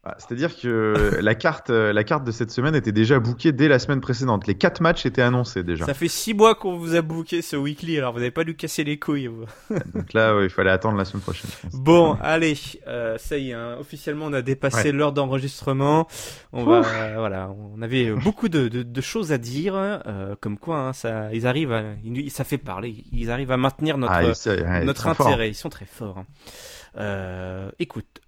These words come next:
Speaker 2: euh, je te donne rendez-vous la semaine prochaine, évidemment, pour, euh, un nouveau numéro. Euh, je rappelle à tous nos auditeurs et nos spectateurs qui peuvent nous suivre en audio sur iTunes, PodCloud, en vidéo sur la chaîne YouTube. À Catch Up C D C pour le Twitter,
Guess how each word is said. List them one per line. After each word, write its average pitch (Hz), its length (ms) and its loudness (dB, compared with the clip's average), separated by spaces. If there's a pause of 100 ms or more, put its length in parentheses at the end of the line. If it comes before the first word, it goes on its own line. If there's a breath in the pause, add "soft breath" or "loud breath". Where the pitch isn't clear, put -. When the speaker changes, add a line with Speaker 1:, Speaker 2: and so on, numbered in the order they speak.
Speaker 2:
euh, 92 680 -12
je 107 60 -14
te - 140 -12
donne 135 140 0
rendez-vous 139 320 -4
la 113 80 -2
semaine 107 200 -10
prochaine, - 360 -14
évidemment, 101 420 -10 (640 soft breath)
pour, 139 340 6
euh, 117 240 6
un 104 120 0
nouveau 139 340 0
numéro. 123 800 2
Euh, 110 320 2
je 131 160 0
rappelle 151 500 0
à 190 80 0
tous - 260 -6
nos 180 180 0
auditeurs 147 600 -2 (100)
et 165 240 0
nos 127 200 -4
spectateurs 165 580 -4
qui - 80 -14
peuvent 165 160 -2
nous 160 140 -4
suivre 143 340 -10
en 160 140 -6
audio 151 320 -6
sur 143 400 -12
iTunes, 156 340 -10 (200)
PodCloud, 156 600 -6
en 160 120 -8
vidéo 151 320 -6
sur 160 220 -8
la 143 100 -4
chaîne 151 280 -8
YouTube. 180 520 -4 (1800 loud breath)
À 190 60 -6
Catch - 220 -2
Up 180 100 -4
C 202 100 -6
D 175 120 -4
C - 140 -4
pour 190 140 -2
le 185 80 4
Twitter, 196 500 4